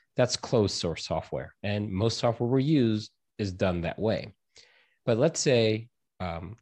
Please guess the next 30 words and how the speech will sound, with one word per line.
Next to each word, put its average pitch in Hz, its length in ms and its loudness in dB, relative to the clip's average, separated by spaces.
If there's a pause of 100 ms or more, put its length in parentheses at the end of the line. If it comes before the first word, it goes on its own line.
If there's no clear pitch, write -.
(140)
Google 104 300 2
Chrome, 90 580 0
for 92 160 -4
example, 87 600 -4
that's 120 220 -8
Google's 160 460 2
web 85 160 -4
browser. 78 420 -4 (520)
Well, 143 160 4
one 185 220 4
thing 120 200 2
is 95 340 0 (100)
when 110 200 0
you 165 120 4
come 127 280 0
out 98 280 -2
and 95 120 -8 (100)
everyone's 131 640 2
already 104 440 2
using, 92 580 -2 (160)
whether 87 320 -2
it's - 280 -10 (420)
Internet 92 360 0
Explorer, 143 680 2
there's 98 240 -2
other 117 180 4
ones 117 280 -2
like 80 200 -8
Firefox 120 720 0
or 80 140 -8